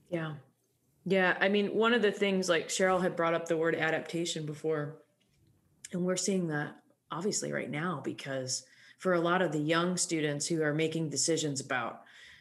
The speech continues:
"Do I take a semester off in the pandemic? Do I come back? Do I come back remotely?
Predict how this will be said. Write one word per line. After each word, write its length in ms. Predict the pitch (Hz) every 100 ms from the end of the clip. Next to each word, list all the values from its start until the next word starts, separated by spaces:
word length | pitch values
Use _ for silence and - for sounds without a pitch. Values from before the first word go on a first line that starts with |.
| - _
"Do 60 | -
I 20 |
take 180 | 147 151
a 60 | 147
semester 480 | - 151 147 147 143
off 240 | 139 139
in 80 | 147
the 80 | 139
pandemic? 640 | 151 143 139 135 135 131
Do 80 | 135
I 80 | 127
come 300 | - 151 135
back? 380 | 127 127 127 131
Do 60 |
I 40 | 127
come 220 | - 143
back 220 | 135 131
remotely? 680 | 127 123 120 - 131 131